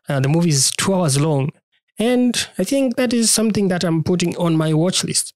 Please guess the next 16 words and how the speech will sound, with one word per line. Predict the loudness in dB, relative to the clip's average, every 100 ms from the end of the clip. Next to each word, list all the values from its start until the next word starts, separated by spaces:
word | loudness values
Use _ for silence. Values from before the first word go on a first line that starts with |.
| _ _ -8
because | -2 0 2
I |
want | 2 0
to | 0
compare | 0 0 0 0 0 -2 -2
when | 0 2
you |
read | 2 2
the | 2
book | 2 0 -4 -12 _ _ -4
and | -2 2 0 -2 _ _
when | 0
you | 2
watch | 2 0
a | 2
movie, | 2 2 2 -2 -4